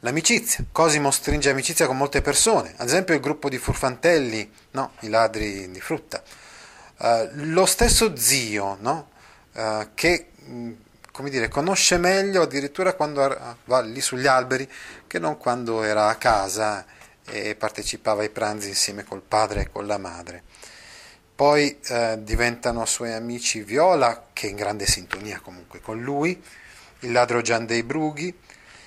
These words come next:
il cagnolino il Bassotto, a cui dà il nome di O-, di Ottimo Massimo,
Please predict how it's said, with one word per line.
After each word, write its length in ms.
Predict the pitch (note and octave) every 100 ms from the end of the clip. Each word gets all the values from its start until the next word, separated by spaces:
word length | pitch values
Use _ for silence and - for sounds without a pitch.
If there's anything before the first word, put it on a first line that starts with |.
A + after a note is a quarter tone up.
| - _
il 120 | -
cagnolino 480 | - C#3 B2+ B2+ A2+
il 60 | A2
Bassotto, 540 | B2+ - - B2 -
a 60 | A2+
cui 140 | A#2
dà 120 | A2
il 80 | A2
nome 260 | A2+ A#2 A2
di 100 | G#2
O-, 220 | G#2 G2 G#2+
di 260 | G#2 G2+
Ottimo 400 | A2 - G#2 G#2
Massimo, 640 | G#2 F#2 - - D3 F3+